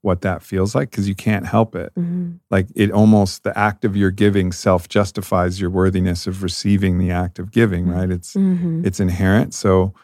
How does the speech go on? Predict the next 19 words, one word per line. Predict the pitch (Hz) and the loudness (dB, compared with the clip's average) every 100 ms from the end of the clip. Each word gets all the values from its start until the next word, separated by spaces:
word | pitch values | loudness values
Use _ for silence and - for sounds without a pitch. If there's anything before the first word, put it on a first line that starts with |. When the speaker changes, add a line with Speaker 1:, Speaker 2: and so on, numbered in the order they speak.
| _ _ _ | _ _ _
Speaker 1:
it's | 104 92 | -2 -2
built | 104 117 110 - | 2 2 4 2
in. | 110 90 90 95 | 0 0 -2 0
And | 98 | 0
that | 107 | 2
was | 107 98 | 0 2
always | 101 104 98 - | 2 4 2 -2
probably | 104 101 101 98 | -2 -2 -2 -2
one | 92 92 | 0 0
of | |
the | 85 | -2
best | 90 92 87 | 0 -2 0
ways | 95 90 87 | 0 0 0
for | 98 | -4
me | 92 | -2
to | 92 | -2
receive, | 95 - 98 92 - _ _ _ _ _ - | -4 -2 -2 -2 -6 _ _ _ _ _ -2
to | 110 | 0
just | 101 117 117 - - | 4 4 4 0 -14